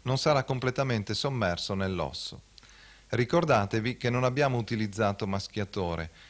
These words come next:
che l'ultima fresa impiegata è stata quella da tre millimetri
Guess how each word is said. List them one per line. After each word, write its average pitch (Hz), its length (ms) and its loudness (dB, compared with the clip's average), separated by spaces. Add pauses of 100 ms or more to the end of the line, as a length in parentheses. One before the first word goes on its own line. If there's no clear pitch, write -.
(200)
che - 300 -2
l'ultima 127 400 0
fresa 123 320 0
impiegata 110 560 2
è 98 40 -2
stata 104 280 -4
quella 107 260 0
da 95 100 0
tre 101 200 -2
millimetri 98 760 -4